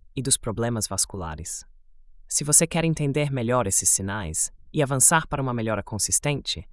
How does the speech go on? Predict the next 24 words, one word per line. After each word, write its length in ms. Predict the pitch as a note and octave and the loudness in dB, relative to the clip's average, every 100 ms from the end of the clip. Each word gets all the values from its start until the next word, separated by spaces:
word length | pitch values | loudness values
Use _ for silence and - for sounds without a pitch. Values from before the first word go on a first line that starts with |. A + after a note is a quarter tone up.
| - - - | -20 -2 6
saiba 360 | F3+ E3+ D#3 | 8 8 4
que 160 | - C3 | -2 0
existem 400 | B2 B2 C#3 A#2 | 0 0 0 -2
caminhos 340 | A2+ A2+ G#2 | -2 -2 -2
modernos 680 | A2 F#2 A2+ B2+ D3+ - - - | -4 0 0 0 -2 -2 -4 -2
e 80 | |
seguros 520 | B2+ - G#2+ C3 A2 - | 0 2 0 -2 -2 -4
para 160 | - | -2
seu 180 | - F#2 | -2 -2
cuidado. 480 | - F#2+ D#2+ D#2 - - - - - | -6 -6 -6 -8 -12 -18 -20 -20 -8
Para 120 | - D#3 | 2 6
mais 240 | D#3+ E3 | 6 6
informações, 800 | D3+ C3+ B2 - C3+ G#2 - - - | 2 -2 0 2 2 -2 -4 -6 -2
visite 320 | B2+ C#3+ D3 | 2 2 4
o 40 | |
site 340 | - C3+ B2 - | 6 4 0 -2
da 80 | |
Clínica 420 | A2 C#3+ C#3 C3 B2 | -4 -2 -2 -2 -4
Angioven 540 | B2 B2 A2+ G2 F2+ - - | -4 -4 -4 -4 -6 -10 -12
em 140 | - | -8
clinica 420 | G#2+ D3+ D#3 D3+ C#3 | -4 2 2 0 -4
angioven 380 | C3 A#2 G#2 | -4 -4 -4
ponto 320 | G2+ G2+ F2+ - | -4 -6 -8 -10
com. 300 | - D#2+ | -8 -6